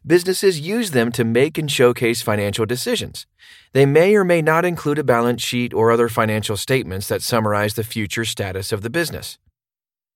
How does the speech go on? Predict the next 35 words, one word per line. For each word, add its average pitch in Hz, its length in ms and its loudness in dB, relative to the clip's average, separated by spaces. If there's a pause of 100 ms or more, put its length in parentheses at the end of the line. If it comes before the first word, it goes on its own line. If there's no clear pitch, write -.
(260)
If 226 200 2
you're 240 100 0
thinking 156 300 0
about 117 240 2
building 127 380 4
any 147 260 4
new 135 180 2
construction 123 580 0
project 101 600 0
or 123 400 2
acquisition 110 720 -2
rehab, 98 540 -4 (560)
be 165 220 2
it 147 120 4
anything 147 560 0
from 110 160 -4
a 107 80 0
single 131 360 0
tenant 131 440 -2
industrial 123 600 0
property 127 520 -2 (380)
to 131 160 2
a 117 60 6
one 107 180 2
hundred 165 460 -2
acre 147 340 2
master 123 460 -4
planned 117 400 -4
mixed 117 320 -4
use 110 340 -4
community, 117 580 -6 (680)
building 190 320 4
your 185 100 4
pro 165 220 2
forma 139 480 0